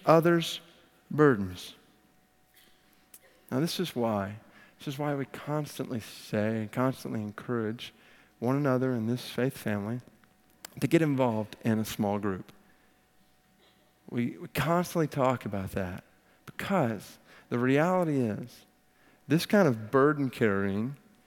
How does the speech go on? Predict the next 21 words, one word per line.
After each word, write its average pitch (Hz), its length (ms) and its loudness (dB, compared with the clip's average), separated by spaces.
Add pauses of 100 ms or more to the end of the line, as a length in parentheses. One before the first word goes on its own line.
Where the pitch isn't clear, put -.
(380)
that - 120 -6
Galatians 151 440 4
chapter 139 300 0
six, - 240 -6
verse 120 220 -6
two - 140 -4
is 104 120 -6
talking 156 320 -6
about 101 240 -4 (280)
cannot 180 480 2 (220)
be 139 80 2
accomplished 107 720 -2
in 117 380 2
a 117 80 -4
theater-style 139 640 0
room 104 240 0
with 104 140 -6
two 113 160 -6
thousand 104 320 -2
other 101 140 -2
people - 420 -8